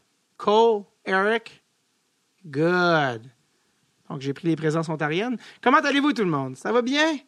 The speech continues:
C'est le fun. C'est le fun pour tout le monde, ça. Alors, euh, cette semaine, euh, on traite d'une thématique que ça, dont ça faisait longtemps que je voulais parler au podcast et je suis content de finalement parler. Parce que oui, ça fait longtemps que moi, je joue au hockey sur glace,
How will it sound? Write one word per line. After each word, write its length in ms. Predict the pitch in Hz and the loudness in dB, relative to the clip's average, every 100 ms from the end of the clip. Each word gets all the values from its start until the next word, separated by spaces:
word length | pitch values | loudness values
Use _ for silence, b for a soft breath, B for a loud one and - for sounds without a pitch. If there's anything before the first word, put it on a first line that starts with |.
| _ _ | _ _
C'est 140 | 220 | -8
le 40 | 214 | -8
fun. 540 | - 269 269 233 208 - _ _ | -2 0 2 2 -2 -14 _ _
C'est 60 | 320 | -12
le 80 | 202 | -4
fun 260 | - 254 | 2 4
pour 140 | 233 233 | 4 4
tout 100 | 220 | 4
le 60 | |
monde, 240 | 220 214 175 | 4 0 -2
ça. 160 | 165 - B B B | -6 -8 B B B
Alors, 400 | - 202 247 247 220 | 2 6 8 8 4
euh, 580 | 240 240 240 - - - | 2 2 2 -2 -8 -10
cette 200 | 262 254 | -6 -2
semaine, 380 | 254 277 240 | 0 0 -2
euh, 380 | 233 240 - - | -4 -8 -12 -8
on 80 | 233 | -8
traite 160 | - 214 | -4 -2
d'une 120 | 202 | 0
thématique 440 | 202 190 269 262 b b b b _ _ _ _ _ | 0 -2 -6 -10 b b b b _ _ _ _ _
que 80 | - | -10
ça, 160 | 214 - - 190 - | -8 -8 -14 -20 -2
dont 140 | 240 | -2
ça 100 | 269 | -2
faisait 220 | 262 262 359 | -4 -2 0
longtemps 240 | 415 427 | 0 -2
que 40 | |
je 60 | 269 | -2
voulais 100 | 202 | -2
parler 140 | 180 | -2
au 60 | 208 | -2
podcast 400 | 196 165 247 - | -2 -4 -6 -6
et 40 | |
je 60 | - | -10
suis 100 | - | -8
content 280 | 202 208 254 | -6 -6 -6
de 80 | 160 | -8
finalement 420 | - 214 202 226 | -8 -6 -4 -4
parler. 320 | 170 185 254 b b b b b _ | -2 -4 -4 b b b b b _
Parce 140 | 185 | -6
que 80 | 240 | -2
oui, 400 | 240 269 339 285 | 0 4 4 2
ça 140 | - 180 | -8 -4
fait 80 | |
longtemps 300 | 196 185 214 | -2 -2 -4
que 340 | - 170 160 143 | -4 -4 -2 -2
moi, 160 | 147 | -4
je 120 | 170 135 | -4 -4
joue 160 | 151 | -6
au 40 | 143 | -6
hockey 160 | 165 | -8
sur 140 | 156 139 | -16 -8
glace, 320 | 190 214 | -6 -6